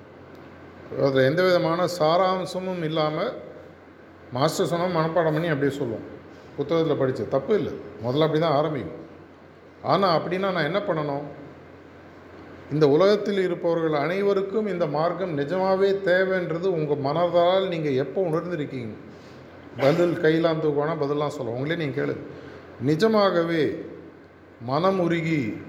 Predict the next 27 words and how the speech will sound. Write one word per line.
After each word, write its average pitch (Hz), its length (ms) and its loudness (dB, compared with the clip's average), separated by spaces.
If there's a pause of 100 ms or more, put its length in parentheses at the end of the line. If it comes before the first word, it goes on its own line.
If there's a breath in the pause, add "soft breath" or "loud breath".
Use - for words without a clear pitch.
ஒன்பது 185 440 2
மணி 165 200 0
பிரார்த்தனை 139 720 -4 (840 loud breath)
எனக்கு 143 220 4
ஒரு 151 100 6
முறை 170 140 2
சார்ஜி 156 480 2
எக்ஸ்பிளைன் 180 280 -4
பண்ணாரு. 113 280 -4 (540 loud breath)
இந்த 123 160 4
ஒன்பது 208 320 4
மணி 185 160 -2
பிரார்த்தனைன்றது 165 920 -2
எவ்வளவு 170 340 2
முக்கியம்னா, 139 600 -4 (720)
உலகில் 196 320 4
எல்லாம் 175 300 0
கஷ்டப்படுறான். 131 600 -2
நிஜமாவே 175 600 0
எந்த 151 340 0
பாதையும் 170 580 2
தெரியாம 139 400 0
மனிதனாக 143 680 0
மாறி, 120 360 -2
எண்பத்தி 143 340 -2
நாலு 123 260 -2
லட்சம், 120 460 -2